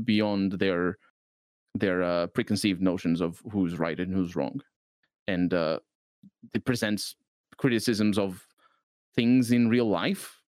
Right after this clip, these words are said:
as wrong or right, but, you know, you can, it, if you're, if you're a person who just likes it like that, if you know what I mean, it just, yeah, well, you're gonna come out of the game thinking,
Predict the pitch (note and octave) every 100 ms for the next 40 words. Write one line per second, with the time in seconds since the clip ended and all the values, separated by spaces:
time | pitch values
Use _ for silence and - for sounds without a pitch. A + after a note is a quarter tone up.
0 | _ A#2 G#2+ G2+ G2 G2+ G#2 A2+ A#2+ G#2+
1 | F#2 A2 G2+ - A#2+ E2+ _ - B3 E3
2 | A3+ E4 C#4+ - - _ _ - F3+ E3
3 | - E3+ F#3 F#3+ F#3 F#3 D#3+ D#3+ C#3+ D#3
4 | D3+ - - - _ - C3+ D#3 - D#3
5 | C#3+ C#3+ C#3+ B2+ A2 - A2+ A2 G#2+ G#2+
6 | G2 F#2+ B2 D3 A#2+ C3 B2 - F3+ A#2+
7 | - - A#2+ A2 C3+ C3+ C3+ C3 - -
8 | C3 A#2 A2 A2 G#2 A2+ G#2 G#2 A2